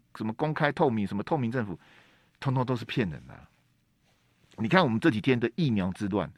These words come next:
就是没有疫苗嘛。啊，那我们讲这个好心肝的这个事情，这个有，有权插队打疫苗，好心肝是一千多人，振兴医院偷打两千多人，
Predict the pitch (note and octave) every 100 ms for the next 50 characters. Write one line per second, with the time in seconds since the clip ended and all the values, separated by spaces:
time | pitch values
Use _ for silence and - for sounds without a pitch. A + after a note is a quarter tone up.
0 | _ _ _ _ _ _ _ _ - D#4
1 | C#4 A#3+ A#3+ G3+ A3+ E3+ G2+ E2 D#2+ -
2 | _ _ _ _ _ _ _ _ _ _
3 | - C#3 - - - - - C#4 C#4+ G#3+
4 | E3+ F3 A#3+ A3 - C#3+ C3+ F#3+ F#3+ F#3+
5 | F3 D3 D#3+ C#3+ D#3+ - F#2+ D3+ B2 G#2
6 | _ _ - C#3+ B2 A2+ _ C#3 B2+ A#2
7 | - - A#2 B2 - D#3+ D#3+ D#3+ - A2
8 | B2+ G#2+ D#2+ - - _ _ _ _ _
9 | - - E3 D#3+ A#3+ A3+ G#3 G#3+ G3+ -
10 | D#3+ D3+ C#3 A#2 D2+ - - _ _ _
11 | _ _ _ _ _ _ - D#4 B3+ A#3+
12 | A#3+ A#3+ A3 E3 G#3 G3+ D3 G#2+ G2+ E2+
13 | A#2+ A2+ G#2 G2+ D2